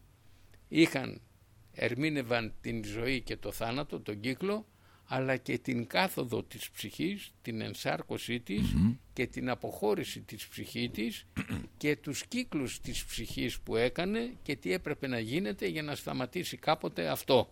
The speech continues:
Speaker 2: Λοιπόν, κάτσε πάμε ένα διαλυματάκι, μισό λεπτό, και να αναλύσεις το κομμάτι αυτό,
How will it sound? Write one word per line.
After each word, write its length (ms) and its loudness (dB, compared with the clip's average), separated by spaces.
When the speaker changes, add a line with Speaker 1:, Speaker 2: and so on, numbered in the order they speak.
Speaker 2:
Λοιπόν, 380 8
κάτσε 240 10
πάμε 200 12
ένα 100 12
διαλυματάκι, 640 10
μισό 240 10
λεπτό, 480 12
και 160 8
να 180 10
αναλύσεις 580 10
το 120 8
κομμάτι 540 10
αυτό, 520 10